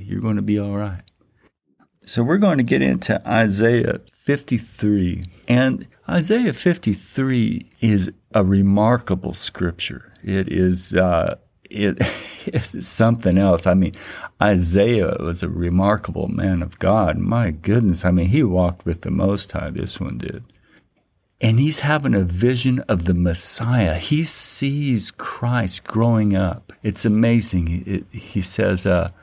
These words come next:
he says, "For he shall grow up as a tender plant and a root out of the dry ground.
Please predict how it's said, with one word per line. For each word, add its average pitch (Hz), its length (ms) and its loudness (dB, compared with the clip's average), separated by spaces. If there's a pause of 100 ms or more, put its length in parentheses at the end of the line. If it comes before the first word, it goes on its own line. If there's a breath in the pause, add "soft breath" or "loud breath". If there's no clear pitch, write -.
(240 soft breath)
he - 120 -10
says, 107 320 0
"For 110 180 0
he 127 160 2
shall 117 320 2
grow 127 280 2
up 131 320 0 (220)
as 98 180 0
a 98 80 -2
tender 113 440 -2
plant - 540 -4 (880 soft breath)
and 98 200 2
a 95 60 4
root 107 500 2
out 92 160 0
of 80 120 -6
the 87 80 -4
dry 101 320 -4
ground. 95 580 -4